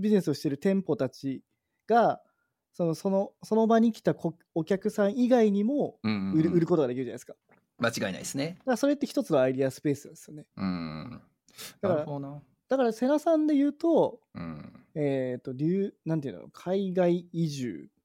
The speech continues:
Speaker 2: そうね、
Speaker 1: はい、
Speaker 2: 海外移住、
Speaker 1: うん。
Speaker 2: 海外就職、あと、まあ、
Speaker 1: っていうアイデアスペースですね。
Speaker 2: 一応留学みたいな、
Speaker 1: はいはい。
Speaker 2: そうね、アイデアスペースがあってっていうことですよね。
Speaker 1: はい。ってことですね。だからこれを今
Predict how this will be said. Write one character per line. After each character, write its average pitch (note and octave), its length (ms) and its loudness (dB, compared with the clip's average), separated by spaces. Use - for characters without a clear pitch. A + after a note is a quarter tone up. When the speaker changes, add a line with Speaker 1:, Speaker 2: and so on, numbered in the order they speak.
Speaker 2:
そ - 240 2
う D3+ 40 2
ね、 D3 80 4
Speaker 1:
は C3+ 60 2
い、 - 40 -10
Speaker 2:
海 B2 280 4
外 A#2+ 240 4
移 B2 40 2
住、 A2+ 100 -2
Speaker 1:
う F2+ 40 -2
ん。 - 20 -4
Speaker 2:
海 G2 260 2
外 G2+ 180 2
就 G2+ 340 -4
職、 F#2 840 -4
あ G2 140 -2
と、 D#3 100 4
ま F2 120 2
あ、 - 20 0
Speaker 1:
っ - 20 -2
て - 20 -2
い - 20 -2
う B2 60 -4
ア C#3 60 4
イ C#3 60 4
デ C3+ 80 4
ア C3+ 60 4
ス B2+ 60 0
ペ B2 60 0
ー A#2 100 0
ス - 40 -4
で A2 80 -4
す G#2+ 60 -4
ね。 - 0 -
Speaker 2:
一 G2 40 -4
応 F#2+ 80 0
留 - 40 -12
学 G#2+ 460 -6
み A#2 120 0
た A#2+ 80 2
い G#2+ 40 6
な、 - 20 6
Speaker 1:
は - 40 2
い - 40 -2
は E2+ 60 -4
い。 - 40 -8
Speaker 2:
そ E2+ 160 -4
う E2 40 -6
ね、 A2 80 -2
ア A2 140 0
イ G2+ 60 -2
デ G2+ 80 -2
ア G#2 80 -2
ス - 80 -18
ペ G#2 100 -4
ー G2 40 -4
ス - 120 -10
が - 220 -4
あ - 20 2
っ G#2 60 -4
て C#3 180 2
っ C3 40 -4
て - 200 -16
い - 40 -8
う - 40 -14
こ - 80 -18
と - 80 -18
で - 80 -16
す D3 80 2
よ C3 100 4
ね。 F#3 100 -2
Speaker 1:
は D#4+ 60 -4
い。 E4 40 -10
っ - 20 -12
て F4+ 80 -14
こ C#3+ 80 -2
と A2+ 60 -2
で G#2 40 -6
す - 160 -10
ね。 E3+ 220 2
だ F3 60 4
か D#3 60 2
ら C#3 60 2
こ D#3+ 100 -2
れ F3 100 2
を F3 200 2
今 B2+ 400 -2